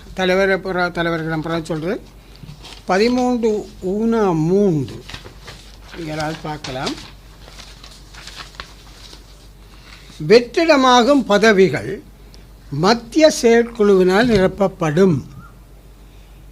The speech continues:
பொதுச் செயலாளர் பதவி சத்தியலிங்கத்தின் ராஜினாமாவோடு வெற்றிடமானது.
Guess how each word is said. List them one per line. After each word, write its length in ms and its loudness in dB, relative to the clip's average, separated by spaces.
பொதுச் 300 0
செயலாளர் 680 6
பதவி 600 -2
சத்தியலிங்கத்தின் 760 4
ராஜினாமாவோடு 760 4
வெற்றிடமானது. 760 2